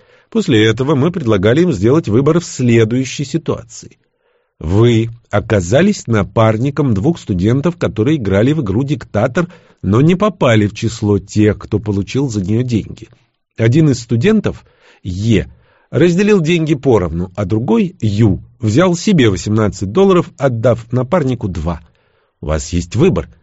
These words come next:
Вы можете поровну разделить двенадцать долларов с Е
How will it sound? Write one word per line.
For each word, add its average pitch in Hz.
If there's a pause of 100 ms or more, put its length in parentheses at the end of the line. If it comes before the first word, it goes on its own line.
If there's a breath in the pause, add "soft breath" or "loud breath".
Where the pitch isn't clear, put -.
Вы -
можете 98
поровну 185
разделить 110
двенадцать 113
долларов 104
с -
Е 92